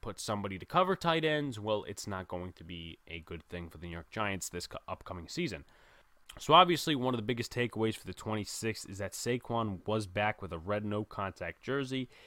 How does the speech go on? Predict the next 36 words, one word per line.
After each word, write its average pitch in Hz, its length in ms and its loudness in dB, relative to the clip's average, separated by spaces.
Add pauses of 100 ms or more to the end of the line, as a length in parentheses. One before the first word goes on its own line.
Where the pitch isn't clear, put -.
(140)
He 160 120 0
took 202 260 4
eight 160 200 4
snaps, 143 440 0
four 123 300 2
of 107 120 0
them 110 280 0 (100)
in 101 300 -4 (120)
eleven-on-eleven 101 960 0
drills. 123 540 0 (340)
Uh, 95 220 2
he 113 200 -4
had 107 380 2 (120)
an 92 180 -4 (140)
angle 135 500 2
route 117 340 4
reception 156 640 2
that 98 180 -2
could 113 160 -2
have 98 100 -4
been 98 140 -2
a 92 40 -4
big 90 240 -4
gain. 123 300 0
I 98 60 -2
think 107 180 -6
he 107 60 -2
had 101 100 -4
another 104 320 2
one 107 160 0
that 92 140 -2
could 101 140 -6
have 90 80 -4
been 87 100 -6
a 82 80 -6
touchdown, 117 580 0